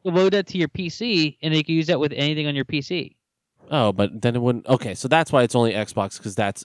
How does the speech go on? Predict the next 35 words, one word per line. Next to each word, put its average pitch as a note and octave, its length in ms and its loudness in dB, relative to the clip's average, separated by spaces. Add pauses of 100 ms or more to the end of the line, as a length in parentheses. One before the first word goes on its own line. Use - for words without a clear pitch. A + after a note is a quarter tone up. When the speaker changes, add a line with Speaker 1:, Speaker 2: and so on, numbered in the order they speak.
Speaker 2:
it's A2 200 -6
in A2+ 120 -2
the G#2+ 80 -2
same G#2+ 260 -2
interface G#2+ 520 -4
as F#2+ 240 -4
P G2+ 140 -10
C. F2 180 -10
It's E2+ 140 -12
on G2 120 -8
Windows. F#2 380 -10
You G#2 60 -4
know G2+ 80 -4
what G2+ 80 -6
I - 20 -6
mean? G2+ 140 -4
It's - 200 -12
running A2 340 0
the G2+ 60 -8
same G2+ 400 -4 (360)
Speaker 1:
No, D#3+ 80 -6
no, D#3+ 120 2
no, D3 160 -2
no, C#3 160 -2
no. B2+ 120 0
Speaker 2:
I - 20 -4
O - 40 -6
S. A#2+ 100 -12 (240)
Speaker 1:
Um, C3 180 -18
Dolby D#3+ 260 2
Atmos D3 440 -4
is C3+ 120 -8
only D3 320 0
available C3+ 720 4
on, C3 400 -2